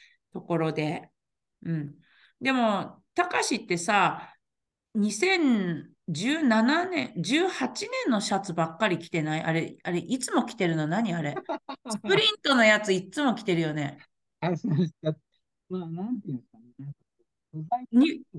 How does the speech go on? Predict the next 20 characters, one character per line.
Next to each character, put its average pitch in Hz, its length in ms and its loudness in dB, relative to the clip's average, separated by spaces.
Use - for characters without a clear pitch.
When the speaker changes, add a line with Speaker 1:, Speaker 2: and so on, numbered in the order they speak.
Speaker 1:
十 262 260 2
八 349 440 -2
年 403 320 -2
じ 208 80 2
ゃ 190 100 2
な 160 200 2
い？ - 140 -8
Speaker 2:
あ 170 60 -4
の - 20 2
頃 294 200 6
の 320 80 0
や 320 100 0
つ 165 100 -4
の 254 100 -4
方 120 180 -20
が、 107 60 -20
Speaker 1:
十 127 200 -16
八 104 160 -20
年。 294 100 0
え？ - 0 -